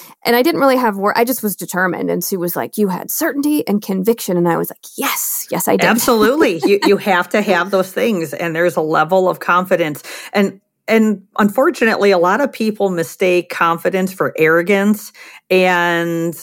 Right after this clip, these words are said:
Speaker 2: no, there, it's, there's two separate things. So if you have all the confidence in yourself, you can do it. I think another thing that Sue says all the time that resonated with me a lot was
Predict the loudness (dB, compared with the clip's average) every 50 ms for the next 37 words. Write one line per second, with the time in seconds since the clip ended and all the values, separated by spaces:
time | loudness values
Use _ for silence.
0 | -4 -2 0 2 2 2 2 2 2 2 2 2 0 0 -2 -4 -18 -6 0 2
1 | 2 2 2 0 2 2 2 2 2 0 0 0 0 -2 0 2 2 2 2 0
2 | -2 -8 -6 -2 -2 0 0 -2 -2 -2 0 2 2 2 2 2 2 0 -4 -10
3 | _ -4 0 2 2 2 2 2 0 -2 0 0 0 0 0 -2 -4 -2 -4 -4
4 | -6 -6 -4 -2 0 2 2 2 4 4 4 4 2 0 -2 0 0 2 2 0
5 | -2 -4 -8 -12 _ -20 -20 _ _ _ -4 -2 0 0 0 -2 -2 0 2 2
6 | 2 2 2 0 -4 -6 -8 _ _ _ _ -20 -12 -4 -2 0 2 2 2 2
7 | 2 2 2 4 2 2 2 0 0 -2 0 -2 -4 -4 0 0 2 2 2 0
8 | 0 0 0 2 2 2 2 2 0 0 0 0 -2 0 0 0 -2 -2 -2 0
9 | 0 2 2 2 0 0 -2 -4 _ -6 -2 0 2 2 2 0 -2 0 0 0
10 | 2 2 2 0 0 0 -2 -2 -2 0 0 -2 -2 0 0 2 2 2 0 0
11 | 0 0 0 0 0 0 -2 -4 -8 -16